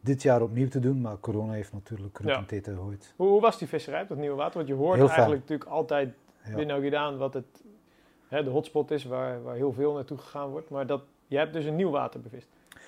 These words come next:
Speaker 1: Ja, wel, het is, het is, je moet weten dat binnen Ouidan, eh, ook ondanks het feit dat het in andere handen is overgegaan, dat afgelopen jaar of afgelopen twee jaar,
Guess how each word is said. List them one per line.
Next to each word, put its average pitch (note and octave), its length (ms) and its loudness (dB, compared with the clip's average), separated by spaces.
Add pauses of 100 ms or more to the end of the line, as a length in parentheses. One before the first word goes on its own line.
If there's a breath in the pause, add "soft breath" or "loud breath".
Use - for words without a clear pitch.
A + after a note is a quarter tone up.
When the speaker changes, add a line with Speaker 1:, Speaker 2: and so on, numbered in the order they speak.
(320 loud breath)
Speaker 1:
Ja, A#2+ 420 6
wel, B2 340 4
het G2+ 100 -8 (260)
is, G#2+ 120 -6
het - 120 -14
is, G2+ 300 -6
je A#2 120 -4
moet G#2+ 160 -4
weten A#2+ 260 2
dat A#2 140 2
binnen A2 180 0
Ouidan, A2 520 -2
eh, A2 420 -8 (240)
ook - 420 -4 (480)
ondanks C3 400 4
het - 100 -14
feit B2 320 0
dat A#2+ 160 -8
het A#2 100 -2
in A2+ 60 -4
andere G#2+ 220 -4
handen B2 260 -2
is G#2+ 140 -2
overgegaan, G#2 420 -6
dat G2+ 160 -12
afgelopen A#2+ 460 -4
jaar A#2 280 0
of - 120 -16
afgelopen A#2 380 -6
twee A#2+ 200 -2
jaar, A2+ 260 0